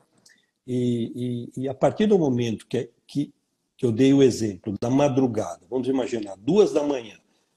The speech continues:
me avisam que existe um potencial doador. E nesse momento eu tenho que avisar o meu receptor para ele ficar em jejum absoluto. E a partir daí, é,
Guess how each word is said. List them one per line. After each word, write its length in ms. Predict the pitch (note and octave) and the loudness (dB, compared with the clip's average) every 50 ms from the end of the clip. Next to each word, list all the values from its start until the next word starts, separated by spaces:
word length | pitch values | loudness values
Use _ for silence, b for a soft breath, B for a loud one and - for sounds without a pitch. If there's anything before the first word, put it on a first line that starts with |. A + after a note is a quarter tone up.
| _ _ | _ _
me 140 | A#2+ C3 C#3 | -2 0 2
avisam 720 | C#3 C3+ G#2+ G2+ G#2 C3 D#3+ E3+ F3+ D3+ C#3 E3 E3+ E3 | 2 2 2 0 0 0 2 2 2 0 0 -2 -4 -4
que 200 | - - E3 D#3 | -4 -2 0 0
existe 380 | C#3+ A2+ A#2 C#3 D3 - - E3+ | 0 0 0 -2 -4 -2 -2 -2
um 100 | C#3+ A#2+ | -2 -2
potencial 840 | - - E3+ E3+ F3 - E3 D3+ C3+ B2 - - C#3 C3 C3 C3+ B2+ | -2 -2 -2 -2 0 -2 -4 -4 -4 -6 -6 -4 0 0 2 0 0
doador. 520 | A#2+ B2+ B2+ B2+ A#2+ A2 G#2+ G2 F2+ F2 - _ _ _ _ _ _ _ | 0 0 0 2 0 0 -2 -4 -6 -8 -16 _ _ _ _ _ _ _
E 100 | - D3+ | -12 -6
nesse 420 | A#2+ B2+ C3+ D#3+ G3+ G#3+ - - E3+ | -2 2 4 6 6 4 4 0 0
momento 420 | D3 C3 A#2+ A#2+ C3+ D3+ D3+ - | 0 0 0 -2 -2 -4 -2 -4
eu 60 | D#3 | -4
tenho 160 | - D#3+ D#3 D3+ | -4 -4 -4 -4
que 80 | - | -4
avisar 420 | D3 C3 B2+ C3+ A2+ - B2 B2 B2+ | -4 0 0 0 0 0 -2 -2 -2
o 80 | B2+ | -2
meu 180 | A#2+ A#2+ B2 A#2 | -2 -4 -6 -6
receptor 560 | G2+ A2+ A2 - - B2 - - - C3+ C3 | -6 -8 -10 -6 -6 -8 -8 -4 -6 -6 -4
para 120 | - - | -2 -2
ele 120 | C3+ C#3 C3+ | -4 -4 -4
ficar 360 | - - B2+ - - A#2+ C3 | -4 -6 -8 -6 -6 -6 -6
em 100 | D3 C#3 | -4 -4
jejum 380 | A#2+ C#3+ D3 B2+ A#2 C3+ C#3 C#3+ | -2 -2 -2 -4 -4 -6 -8 -8
absoluto. 640 | C#3+ - - - G3 F3 E3 C3 F#2+ - - - _ _ _ _ _ _ _ _ b b b b b _ _ _ | -10 -12 -8 -4 -2 0 0 0 -2 -4 -10 -18 _ _ _ _ _ _ _ _ b b b b b _ _ _
E 120 | C3+ B2 | -2 0
a 80 | C3 B2 | 0 0
partir 380 | B2+ - B2+ G#2 - - C#3+ B2+ | 0 -2 -2 -2 0 -2 0 2
daí, 580 | B2 B2+ A#2 B2+ D3 F3 F#3 E3 B2 G#2 - _ | 2 2 2 2 2 4 4 4 2 2 -2 _
é, 240 | - B2 A#2 A#2+ - | -12 -10 -10 -10 -10